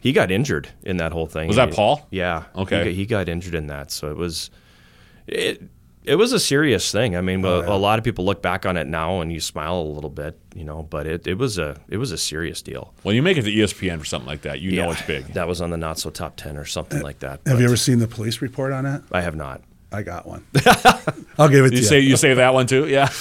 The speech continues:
Speaker 2: <laughs>
Speaker 3: Well, um, the Trib wasn't there.
Speaker 1: Correct.
Speaker 3: And basically their story was the police report.
Speaker 1: Yeah.
Speaker 3: And that made U W S look really, really bad.
Speaker 1: Yeah.
Speaker 2: That
Speaker 3: And
Speaker 2: sounds
Speaker 3: so
Speaker 2: like something the News Tribune would do.
Speaker 3: Somehow that's
Speaker 2: Like,
Speaker 3: how,
Speaker 2: yeah.
Speaker 3: I, I don't know how I got it.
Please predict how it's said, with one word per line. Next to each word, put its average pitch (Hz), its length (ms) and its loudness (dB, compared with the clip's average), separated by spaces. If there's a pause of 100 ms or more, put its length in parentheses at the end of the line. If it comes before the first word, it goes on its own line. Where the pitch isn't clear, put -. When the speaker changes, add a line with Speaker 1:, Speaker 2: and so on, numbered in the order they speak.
(120)
Speaker 2:
<laughs> - 240 -4
Speaker 3:
Well, 151 540 8 (640)
um, 117 460 2 (1200)
the 139 100 -10
Trib 147 320 2 (180)
wasn't 104 460 2
there. 101 460 -4 (120)
Speaker 1:
Correct. 71 320 -6
Speaker 3:
And 107 180 -2
basically 113 400 -2
their 98 160 -8
story 95 420 -8
was 85 220 -12
the 85 80 -16
police 87 360 -14
report. - 400 -16
Speaker 1:
Yeah. - 180 -8 (440)
Speaker 3:
And 110 80 -10
that 95 120 -8
made 92 200 -12
U 92 100 -10
W 87 200 -12
S - 140 -12
look 87 200 -16
really, 82 200 -14
really 82 220 -14
bad. 78 340 -16
Speaker 1:
Yeah. 73 140 -8 (840)
Speaker 2:
That - 60 -6
Speaker 3:
And 110 60 -2
Speaker 2:
sounds 101 140 0
Speaker 3:
so 92 60 -2
Speaker 2:
like 87 60 -2
something 90 220 -4
the 87 60 -6
News 85 100 -6
Tribune 80 260 -8
would 78 80 -10
do. 73 160 -8 (260)
Speaker 3:
Somehow 139 480 4
that's 113 240 2
Speaker 2:
Like, 120 120 0
Speaker 3:
how, 113 140 0
Speaker 2:
yeah. 113 100 -2 (100)
Speaker 3:
I, 120 40 4
I 123 40 4
don't 120 140 4
know 107 100 0
how 120 280 0
I 113 160 0
got 110 340 -2
it. 117 140 -4